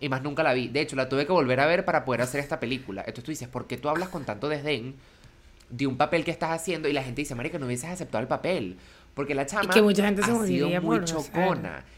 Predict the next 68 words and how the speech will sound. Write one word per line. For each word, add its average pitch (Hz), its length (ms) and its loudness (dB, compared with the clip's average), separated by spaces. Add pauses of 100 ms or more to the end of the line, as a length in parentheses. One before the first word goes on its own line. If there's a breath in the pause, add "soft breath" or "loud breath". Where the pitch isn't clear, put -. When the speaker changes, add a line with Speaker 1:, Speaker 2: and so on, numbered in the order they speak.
(180 soft breath)
Speaker 1:
¿Y 107 80 -10
qué 117 120 0
pasa? 127 540 -2
Esto 104 220 -10
sí 127 140 -4
no 127 80 -2
lo 135 60 6
apoyo. 123 320 2
Yo 110 160 -4
estoy 139 160 -2
de 127 60 2
acuerdo 139 200 0
que 139 80 -2
la 120 80 0
chama 123 220 -6
ha - 20 -4
sido 131 160 -2
chocona, 123 560 -2 (500 soft breath)
pero 127 320 4
el 117 160 0
hate 131 400 -4
que 143 140 -2
le 120 80 4
ha 110 80 -2
caído 120 360 0
en 107 160 -8
TikTok 107 440 -4 (180)
y 107 380 -6
en 101 120 -8
Twitter 131 360 -4
ha 113 80 -4
sido 120 160 -4
que 123 80 -4
la 107 100 0
chama 160 240 -4
tuvo 143 160 -2
que 147 80 -4
sacar 120 240 -2
un 131 100 -2
video 123 460 0 (340 soft breath)
como 110 200 -6
de 104 80 4
dos 113 160 2
minutos, 139 460 -2 (260)
que 127 100 -4
se 123 140 -4
le 113 80 -2
quiebra 123 320 0
la 147 80 6
voz 117 160 0
en 131 100 -6
cámara 127 400 0
diciendo 113 420 -6
como 120 220 -6
que 107 240 -6 (320 loud breath)
el 120 140 -2
trabajo 120 320 2
de 131 60 -4
una 131 100 -2
actriz 127 300 -2
es 120 80 -4
sumamente 123 340 -6
solitario, 127 640 0
yo 123 200 -4
paso 120 160 -8
mucho 117 220 -10
tiempo 117 260 0
sola, 135 480 2